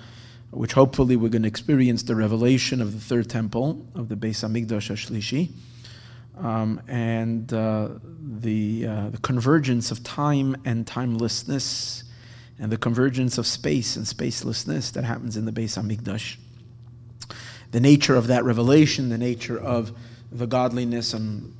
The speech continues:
of the time of Mashiach, which in the time of the three weeks, that's what we're supposed to be studying. We're supposed to be learning about the temple, about the third temple. I want to announce that today's shiur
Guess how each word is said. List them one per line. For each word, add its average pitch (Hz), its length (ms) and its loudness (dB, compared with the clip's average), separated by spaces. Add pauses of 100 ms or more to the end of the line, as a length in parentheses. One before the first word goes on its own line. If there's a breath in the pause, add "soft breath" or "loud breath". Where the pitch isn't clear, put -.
(120)
of 110 140 -4
the 110 60 -6
time 123 300 0
of 110 80 0
Mashiach, 107 480 0 (1300)
which - 160 -8
in 113 60 0
the 107 60 0
time 131 260 4
of - 20 2
the 110 80 0
three 131 200 2
weeks, 156 280 2
that's - 240 -2
what 127 80 -2
we're 139 80 -4
supposed 127 280 -2
to - 40 -6
be 120 80 -4
studying. 120 480 0
We're - 520 -20
supposed - 260 -4
to 123 40 -8
be 120 80 -2
learning 143 300 2
about 117 240 0
the - 80 -8
temple, 110 420 -4
about 110 200 -8
the - 80 -8
third 117 240 -2
temple. 95 320 -8 (1300)
I 113 60 -2
want 117 140 2
to 117 100 4
announce 131 300 2
that 117 100 -6
today's 127 240 2
shiur 135 400 0